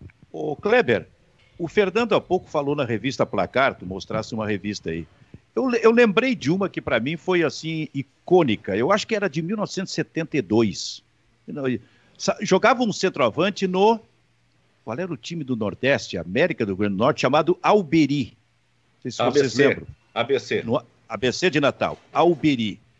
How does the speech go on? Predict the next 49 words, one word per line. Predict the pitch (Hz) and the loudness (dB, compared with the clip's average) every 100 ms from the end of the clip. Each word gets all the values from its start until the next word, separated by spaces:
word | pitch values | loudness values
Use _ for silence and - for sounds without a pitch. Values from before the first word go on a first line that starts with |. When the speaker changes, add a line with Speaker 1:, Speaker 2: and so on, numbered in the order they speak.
| _ _ | _ _
Speaker 1:
E | - 160 | -2 0
ele | 226 | 2
foi | - 240 | 2 2
até | 214 - 240 294 - _ _ - | 2 2 2 0 -4 _ _ -4
eleito | 170 160 240 - 147 | 0 2 0 -2 -4
o | |
melhor | 127 135 160 202 208 - | 0 2 2 2 -2 -6
atacante, | 160 156 - 202 - 101 | -4 -4 0 -2 -2 -6
melhor | 104 | -6
centroavante | 139 165 165 151 165 180 | -4 -2 0 2 0 0
daquela | 180 151 156 156 | -2 -2 -2 -2
competição. | 165 - 170 - 170 170 - _ _ - | -4 -2 -4 0 2 2 -4 _ _ -4
E | 147 | 4
aí | 175 247 | 4 4
tem | - 262 | 2 2
uma | 240 | 4
revista, | 180 135 220 - | 2 0 -4 -2
que | |
eu | 143 | -2
acho | 123 | 0
que | |
é | 139 | -2
do, | 131 | -2
do | 120 120 | -4 -6
fim | 120 | -6
do | 113 135 | 0 2
ano, | 220 151 | 4 4
evidentemente, | 101 123 120 127 175 - | 2 0 0 0 0 2
com | 196 | 0
a | |
escolha | 185 - 202 208 | 0 2 4 4
dos | 185 185 165 | 0 -4 -2
melhores. | 185 160 220 226 170 - - _ - | 2 4 4 4 -2 -10 -18 _ -12
E | |
se | - 220 | -6 -2
não | 208 302 | 2 2
me | 277 | 0
engano, | 160 165 220 | -2 -2 -2
na | 165 127 | -2 -2
capa, | - 175 226 127 | 0 0 0 -4
assim, | - 175 | -6 -6
a | 175 | -6
capa | - 165 - | -2 -2 0
aparecem | 202 - 196 196 233 - 143 107 - _ _ - | -2 2 2 2 0 -2 -10 -10 -14 _ _ -12
os | 131 | -8
melhores | 160 151 175 196 | -4 0 2 2
daquele | 160 151 220 226 | -2 -2 -4 -6
Campeonato | 208 180 160 170 | -4 -2 0 0
Brasileiro. | - 160 139 131 185 170 | -2 -4 -2 0 2 2